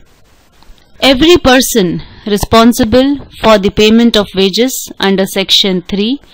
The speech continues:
shall fix periods in this Act referred to as wage period, in respect of which such wages shall be payable.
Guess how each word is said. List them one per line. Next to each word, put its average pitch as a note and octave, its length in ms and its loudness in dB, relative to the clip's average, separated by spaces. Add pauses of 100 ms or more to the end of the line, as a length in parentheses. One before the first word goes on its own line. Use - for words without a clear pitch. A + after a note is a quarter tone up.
(360)
shall C#4+ 320 2
fix - 340 -2
periods G#3 680 -4 (320)
in G3+ 180 0
this G3+ 200 0
Act G#3+ 360 -2
referred A3 400 -2
to G#3 100 0
as F3+ 200 -2
wage F3+ 260 -4
period, G#3+ 400 -2 (500)
in D4+ 160 4
respect A#3 720 0 (140)
of G3 240 0
which A3 420 0
such - 320 -2
wages G3 720 -2
shall G3+ 300 -2
be G3+ 140 -2
payable. E3+ 480 -4